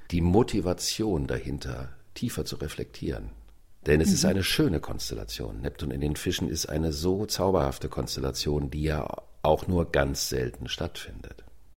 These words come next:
Speaker 2: Ich habe neulich so eine, ein schönes Zitat gehört. Ich glaube, das habe ich dir auch schon in einem unserer kostbaren Telefonate wiedergegeben.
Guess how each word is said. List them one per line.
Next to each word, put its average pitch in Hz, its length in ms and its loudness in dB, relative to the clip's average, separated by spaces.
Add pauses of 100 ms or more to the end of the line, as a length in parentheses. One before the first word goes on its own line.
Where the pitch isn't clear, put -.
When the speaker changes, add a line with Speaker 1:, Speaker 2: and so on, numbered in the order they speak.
(120)
Speaker 2:
Ich 240 140 8
habe 233 120 8
neulich 254 280 6
so 240 80 6
eine, 214 440 6 (160)
ein 208 80 8
schönes 226 400 6
Zitat 220 380 4
gehört. 214 200 6
Ich 190 60 4
glaube, 196 160 4
das 196 140 2
habe 202 100 4
ich 180 80 2
dir 202 200 4
auch 175 40 2
schon 165 280 2
in 165 160 2
einem 180 300 4
unserer 160 300 2
kostbaren 165 480 2
Telefonate 165 800 2
wiedergegeben. 160 960 0